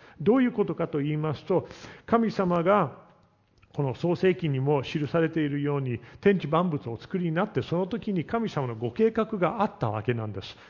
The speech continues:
作られたものすべてが神様の栄光を反映するっていう計画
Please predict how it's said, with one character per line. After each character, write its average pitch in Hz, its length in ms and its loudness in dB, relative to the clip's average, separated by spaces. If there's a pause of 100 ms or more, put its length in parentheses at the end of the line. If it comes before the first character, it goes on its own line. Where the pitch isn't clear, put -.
(340)
作 - 240 -4
ら 247 140 2
れ 247 140 2
た 202 160 2
も 180 120 2
の 170 120 2
す - 160 -6
べ 202 120 0
て 160 120 2
が 131 100 2
神 170 240 2
様 123 260 -2
の 120 140 -4
栄 151 220 4
光 147 220 0
を 120 60 2
反 151 300 2
映 156 160 2
す - 180 -4
る 156 120 0
っ - 20 -2
て - 220 -8
い 123 100 -2
う 104 40 -6
計 135 200 0
画 135 140 0